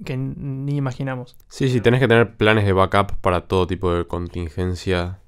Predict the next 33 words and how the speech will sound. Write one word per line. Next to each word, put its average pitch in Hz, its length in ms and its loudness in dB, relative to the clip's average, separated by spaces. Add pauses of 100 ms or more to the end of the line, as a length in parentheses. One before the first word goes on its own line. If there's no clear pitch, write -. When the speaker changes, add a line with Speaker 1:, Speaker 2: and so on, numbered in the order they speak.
(140)
Speaker 1:
Claro. 123 340 -8 (320)
Speaker 2:
Sí. 80 220 -12 (420)
Speaker 1:
Yo - 140 -2
escuché 190 320 6
a 180 80 8
alguien 180 240 4
decir, - 340 -4
creo 190 120 4
que 170 80 4
de 156 60 6
hecho 165 180 0
fue 147 560 0 (120)
Neil 151 200 0
deGrasse 151 240 0
Tyson. 147 340 -2 (280)
Speaker 2:
Ajá. 110 400 -4
Speaker 1:
Neil 190 160 2
deGrasse 190 280 6
Tyson 185 340 0 (240)
no 151 360 2
está 170 600 8
a 139 60 0
favor 151 340 6
de 147 60 4
esta 143 160 -2
idea 139 220 0
de, 127 180 -2
de 135 160 -2
que 139 80 -2
ir 135 100 6
a 143 40 8
Marte 143 320 6
como 127 580 -6